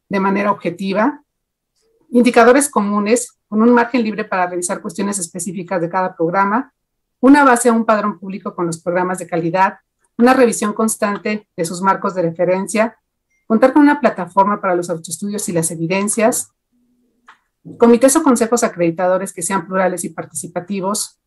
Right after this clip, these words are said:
un esquema de seguimiento de las recomendaciones a los programas,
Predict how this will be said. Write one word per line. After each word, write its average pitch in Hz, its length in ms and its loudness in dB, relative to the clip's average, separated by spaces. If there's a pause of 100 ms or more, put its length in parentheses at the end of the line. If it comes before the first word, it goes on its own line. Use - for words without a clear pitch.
un 240 140 4
esquema 262 320 2
de 233 80 6
seguimiento 185 500 -4
de 190 100 2
las 170 120 0
recomendaciones 180 720 -6
a 175 60 -6
los 156 180 -8
programas, 185 640 -2